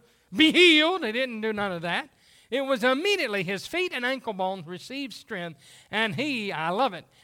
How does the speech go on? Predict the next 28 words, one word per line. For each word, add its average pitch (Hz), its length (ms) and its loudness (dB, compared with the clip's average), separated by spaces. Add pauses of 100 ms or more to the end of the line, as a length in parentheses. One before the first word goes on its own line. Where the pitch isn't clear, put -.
and 190 160 -2
he 233 260 0
leaping 381 720 6
up 339 400 6 (1300)
stood 254 580 -2 (1400)
and 302 280 8
walked 320 520 6
and 254 240 2
entered 359 340 2
with 381 280 2
them 127 340 -8 (260)
into 285 260 2
the 311 120 -4
temple, 208 480 2 (180)
walking 311 580 4
and 220 220 -2
leaping 294 500 -2
and 208 220 -6
praising 277 600 -6
God. 170 380 -4 (1800)
Guys, 294 340 6
this 330 280 0
man 330 300 4
has 254 260 2
never 269 360 4
walked 277 480 2
a 208 60 0
day 277 460 0